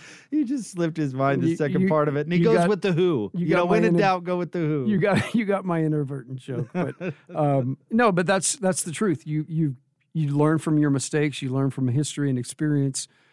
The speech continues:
Speaker 2: And the Jazz did that tonight. They were more connected, locked in defensively,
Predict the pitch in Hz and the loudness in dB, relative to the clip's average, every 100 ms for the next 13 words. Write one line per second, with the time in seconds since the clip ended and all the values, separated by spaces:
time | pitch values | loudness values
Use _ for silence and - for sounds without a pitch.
0 | _ - 135 127 151 135 147 143 123 - | _ -2 -2 2 2 2 0 -2 -4 -4
1 | 120 117 135 139 127 151 156 135 131 - | -4 -2 0 0 2 2 4 2 0 -2
2 | 131 135 - 123 135 131 - 143 123 - | -6 -6 -8 -8 -4 -4 -2 -2 -2 -4
3 | 147 151 - 131 131 127 | -4 -4 -4 -4 -2 -2